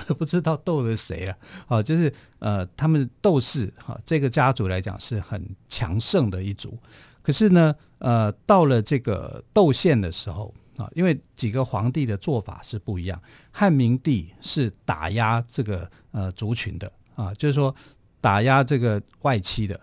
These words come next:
啊，是对外戚是这样子的，他是改掉了汉光武帝的这种怀柔的政策，他是稍微有点打压去限制的。那汉章帝也是哦，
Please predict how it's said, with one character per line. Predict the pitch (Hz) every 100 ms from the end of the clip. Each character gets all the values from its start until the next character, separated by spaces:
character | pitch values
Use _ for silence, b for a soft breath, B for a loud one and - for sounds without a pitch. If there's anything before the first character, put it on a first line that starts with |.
| _
啊， | 107 95
是 | 139
对 | 123 135 110 B _
外 | 147
戚 | 131 - 127
是 | 123 - 127 101
这 | 110
样 | 90 80
子 | -
的， | 117 -
他 | 135 131
是 | - 131
改 | - 90
掉 | 90 139 104
了 | 95 87 104
汉 | - 139
光 | 135 135
武 | 120
帝 | 107 120
的 | 95
这 | 92
种 | 113 92
怀 | - 90
柔 | 113 107 90
的 | 87
政 | 87 90
策， | 92 98
他 | -
是 | 117 120 104 B -
稍 | 170
微 | 185
有 | 156
点 | 147 147
打 | - 78
压 | 104 101
去 | - 131
限 | 113 - 190 95
制 | - 107
的。 | 73 - B B B
那 | 175
汉 | 165 202 156
章 | 185 170 165
帝 | 175 104
也 | 85
是 | - - 95
哦， | 95